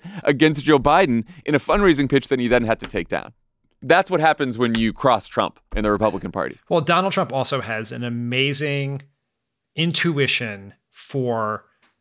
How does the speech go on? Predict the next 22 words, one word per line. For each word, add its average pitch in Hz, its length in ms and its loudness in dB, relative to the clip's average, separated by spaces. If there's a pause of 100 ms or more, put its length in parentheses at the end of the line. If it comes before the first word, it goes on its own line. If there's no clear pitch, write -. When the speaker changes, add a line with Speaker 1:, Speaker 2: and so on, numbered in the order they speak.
Speaker 2:
very 151 600 0
weak 139 360 -4
people 120 340 -6
who 113 140 -10
will 117 100 -8
degrade 117 380 -6
themselves. 160 560 -2
And 135 120 -10
Kevin 156 240 -2
McCarthy 135 360 -2
is 107 80 -8
a 117 80 -8
very 120 260 -4
weak 120 240 -8
person 110 320 -8
who 127 100 -4
will, 139 160 2
of 139 140 -4
course, 151 480 2
degrade 139 400 0
himself 127 420 -2
in 143 140 -6